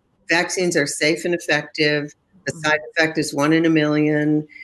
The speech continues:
Speaker 1: If you don't vaccinate your children, you're putting my children at, at risk." I love Susan Sweeten's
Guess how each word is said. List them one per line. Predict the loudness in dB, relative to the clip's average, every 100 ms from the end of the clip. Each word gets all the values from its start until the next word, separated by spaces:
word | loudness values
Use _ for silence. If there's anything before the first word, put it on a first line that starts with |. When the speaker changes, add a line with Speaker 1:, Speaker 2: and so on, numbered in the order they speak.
| -8
Speaker 1:
If | -6 0
you | 2
don't | 2 2
vaccinate | 0 0 0 0 0
your | -2
children, | 0 0 2 2 2 2
you're | 2
putting | 0 0 2
my | 0
children | -2 0 0 2 0
at, | -2 -6 -2
at | -2
risk." | 2 2 2 0
I | -2
love | 0 -2
Susan | -2 -2 0 -2
Sweeten's | -2 -2 0 0 0 -2